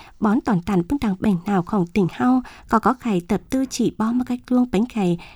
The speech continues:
điểm xà, phong cầm bệnh cầu với ship cầu, hạ bưng cán bộ chi tỏi nam khỏi nạp viện,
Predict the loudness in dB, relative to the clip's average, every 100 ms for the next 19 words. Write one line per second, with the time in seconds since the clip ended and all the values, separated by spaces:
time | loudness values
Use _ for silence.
0 | -2 2 2 2 0 2 2 0 -2 -2
1 | -2 0 2 2 0 -2 -2 -4 0 0
2 | -2 -10 -4 -2 0 -2 -2 -2 0 0
3 | -2 -4 -2 -2 -2 0 0 0 0 0